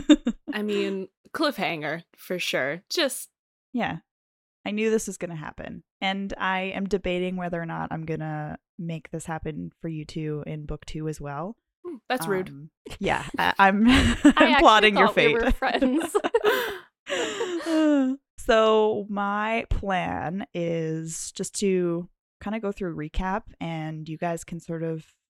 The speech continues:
Speaker 1: jump in as you see parts that you wanted to comment on or had questions about. And then I had a few questions at the end for you two and wanted to get, like, an idea of your favorite characters and stuff.
Speaker 3: Mm-hmm.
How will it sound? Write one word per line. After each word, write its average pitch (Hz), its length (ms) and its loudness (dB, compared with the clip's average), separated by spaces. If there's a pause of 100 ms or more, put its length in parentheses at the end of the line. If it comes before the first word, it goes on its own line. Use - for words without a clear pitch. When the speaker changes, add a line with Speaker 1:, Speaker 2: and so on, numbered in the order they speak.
(340)
Speaker 1:
jump 160 300 -10
in 180 280 -8
as 175 160 -10
you 170 80 -10
see 165 200 -14
parts - 480 -8
that 151 420 -10 (480)
you 165 80 -14
wanted 160 200 -12
to - 40 -20
comment 190 320 -12
on 196 460 -4
or 165 320 -4
had 160 180 -6
questions 233 400 -6
about. 269 320 -2 (640)
And 165 220 -8
then 165 340 -10
I 175 60 -12
had 165 80 -10
a 165 40 -12
few - 140 -14
questions 185 380 -12
at 208 100 -10
the 180 140 -8
end 180 180 -12
for - 140 -14
you 180 120 -12
two 220 380 -8 (320)
and 165 340 -14 (120)
wanted 170 220 -14
to 175 60 -14
get, 160 220 -8
like, 156 160 -8
an 165 80 -10
idea 160 240 -10
of 160 60 -10
your 160 100 -14
favorite - 240 -10
characters 196 380 -8
and 202 100 -12
stuff. 226 340 -8
Speaker 3:
Mm-hmm. 233 360 -6